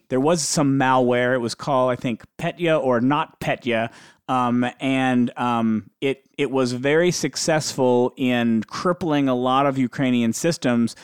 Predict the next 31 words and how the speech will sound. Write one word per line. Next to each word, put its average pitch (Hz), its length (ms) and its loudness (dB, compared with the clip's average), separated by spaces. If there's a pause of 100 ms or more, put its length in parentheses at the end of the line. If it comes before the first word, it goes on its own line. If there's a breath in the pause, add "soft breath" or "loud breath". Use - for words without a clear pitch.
(240 loud breath)
But 131 160 -2
the 127 60 -4
problem 135 500 2
there 180 180 2
was 135 400 2
it, 131 360 -2 (120)
I, 120 280 -4
I - 20 -2
don't 135 200 0
know 131 140 2
whether 131 240 2
it 113 60 0
was 107 180 -2
intentional 123 540 0
or 110 100 0
unintentional. 113 800 -2
I 120 100 -12
kinda 127 260 -4
wanna 117 220 0
think 123 220 -6
it 107 80 -8
was 104 180 -4
not 123 300 -2
completely 143 420 -4
intentional. 113 460 -2
It 120 160 -6
wound 143 260 0
up 143 140 -2
cascading 135 800 0 (360 loud breath)
throughout 127 360 2
Europe, 113 360 0